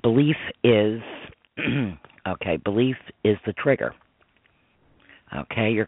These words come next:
consciousness can make things happen directly,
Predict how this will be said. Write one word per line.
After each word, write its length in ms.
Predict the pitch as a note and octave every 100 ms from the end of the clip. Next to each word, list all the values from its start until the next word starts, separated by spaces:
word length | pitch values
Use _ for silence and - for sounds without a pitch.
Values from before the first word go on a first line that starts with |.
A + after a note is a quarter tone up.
| -
consciousness 600 | A#2+ A#2 D3 C#3 C3+ C3+ -
can 140 | A2+
make 180 | G2+ G2+
things 200 | - G#2 F#2
happen 260 | F#2 F2+ G#2+
directly, 560 | G2 F#2+ - E2+ G2